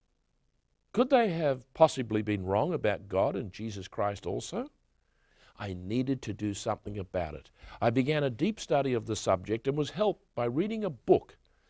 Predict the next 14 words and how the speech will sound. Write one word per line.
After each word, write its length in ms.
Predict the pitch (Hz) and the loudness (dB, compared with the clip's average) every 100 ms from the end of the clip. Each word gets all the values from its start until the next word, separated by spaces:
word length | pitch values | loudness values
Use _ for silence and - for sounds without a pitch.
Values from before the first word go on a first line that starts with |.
| _ _ - | _ _ -2
that 180 | 110 | -2
gave 260 | - 143 135 | 6 6 8
me 100 | 127 | 0
the 140 | 104 | 0
same 520 | 101 - 143 151 143 - | -2 0 0 2 0 -4
seven 580 | - - 143 151 196 226 | -10 -6 2 2 2 -4
proofs 420 | - 196 110 - | 2 6 6 2
that 140 | 107 98 | -6 -2
I'm 180 | 160 | -4
going 160 | 185 170 | -2 -2
to 80 | 151 | -2
give 320 | 117 123 104 | -2 -4 -4
you 460 | 92 131 120 95 - | -8 -2 0 0 -4
today. 480 | - 135 107 80 76 | -4 -2 0 -2 -6